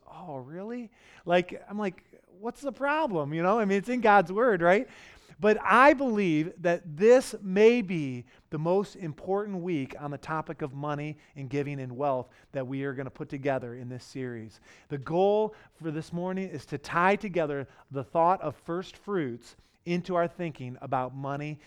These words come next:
and giving. And I'm excited about it. And so I kinda, I'm not a big title guy, but I, I, we titled this message First Things First. And, uh, and with that, I've got a couple comments to kinda get us going.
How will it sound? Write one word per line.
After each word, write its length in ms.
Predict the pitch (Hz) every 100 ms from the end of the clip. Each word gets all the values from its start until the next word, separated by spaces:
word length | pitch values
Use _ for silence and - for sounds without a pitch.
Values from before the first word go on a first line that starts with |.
| - -
and 200 | 131 113
giving. 320 | 131 117 107
And 120 | 120
I'm 140 | 151 214
excited 420 | - 160 175 147
about 220 | 127 120
it. 60 | 123
And 100 | -
so 100 | 156
I 80 |
kinda, 240 | 147 190 156 - -
I'm 100 | 175
not 120 | 196
a 40 | 156
big 220 | 170 -
title 320 | - 165 170
guy, 260 | 170 175 175
but 200 | 147 - -
I, 100 | 139 139 202
I, 220 | 147 143
we 200 | 147 151
titled 400 | 165 180 185 156
this 220 | 170 -
message 400 | 156 160 170 143 -
First 380 | 190 208 - -
Things 320 | 170 170 -
First. 500 | - 170 139 117 - - - -
And, 320 | 143 139 135
uh, 180 | 143 139
and 220 | 160 147
with 220 | 156 247 -
that, 200 | 143 143
I've 120 | 151
got 160 | 160
a 20 | 143
couple 320 | - 190 208
comments 480 | - 175 160 135 -
to 80 |
kinda 220 | 156 147 135
get 180 | 143
us 120 | 135 151
going. 360 | 156 131 104